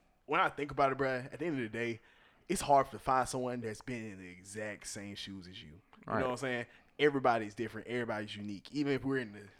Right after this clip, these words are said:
Speaker 1: same, same job, we still got coming from the same background. It's gonna be really hard to find people that comes to the same, like, lane as you. So I feel like any criticism, um,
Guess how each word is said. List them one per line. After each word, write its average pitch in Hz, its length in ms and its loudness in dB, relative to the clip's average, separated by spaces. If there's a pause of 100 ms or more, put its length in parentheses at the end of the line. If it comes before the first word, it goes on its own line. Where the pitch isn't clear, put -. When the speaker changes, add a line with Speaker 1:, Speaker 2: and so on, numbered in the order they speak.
Speaker 1:
same, 95 380 -12 (140)
same 101 380 -6
job, 120 640 8 (240)
we - 60 -14
still 120 180 -6
got 95 200 -8
coming 110 220 -10
from 101 140 -12
the 78 40 -14
same 92 360 -10
background. 113 840 0 (280)
It's 160 180 0 (120)
gonna 135 260 4
be 123 280 -4
really 170 760 6
hard 156 300 10
to 117 60 -10
find 120 240 -2
people 113 240 -8
that 101 280 -4
comes 113 240 -4
to 101 80 -6
the 98 80 -8
same, 104 440 -4
like, 95 300 -8 (440)
lane 113 280 -2
as 98 180 -4
you. 113 180 0 (280)
So 110 420 0 (120)
I 160 140 6
feel 139 180 0
like 101 260 -2 (160)
any 147 320 0
criticism, 131 1200 -4 (500)
um, 107 680 0